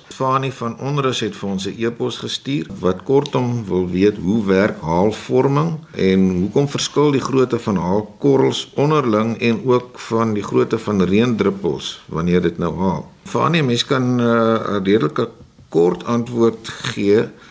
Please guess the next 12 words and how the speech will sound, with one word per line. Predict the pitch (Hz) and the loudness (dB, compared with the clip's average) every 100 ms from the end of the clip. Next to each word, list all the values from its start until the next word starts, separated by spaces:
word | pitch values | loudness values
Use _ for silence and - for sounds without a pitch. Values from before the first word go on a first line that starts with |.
| - - _ - | -20 -20 _ -4
eh, | 92 92 | 0 2
naamlik | 90 85 87 113 131 127 - 92 | 2 0 0 0 0 -2 -6 0
dat | 98 95 95 - - _ | 2 2 0 -10 -18 _
primêre | 160 160 135 117 104 92 110 | -2 0 2 2 2 0 0
oorsaak | 107 - 107 92 82 - | 0 0 0 0 -2 -6
vir | 85 | -6
haalvorming | 67 71 87 95 113 104 98 98 92 | -6 -6 -6 -6 -4 -2 0 0 0
het | 82 80 87 | -2 -2 -4
te | |
maak | 78 76 82 95 - | -4 -2 -2 -2 -2
met | 90 87 - | 0 -2 -2
baie | 80 90 | -2 0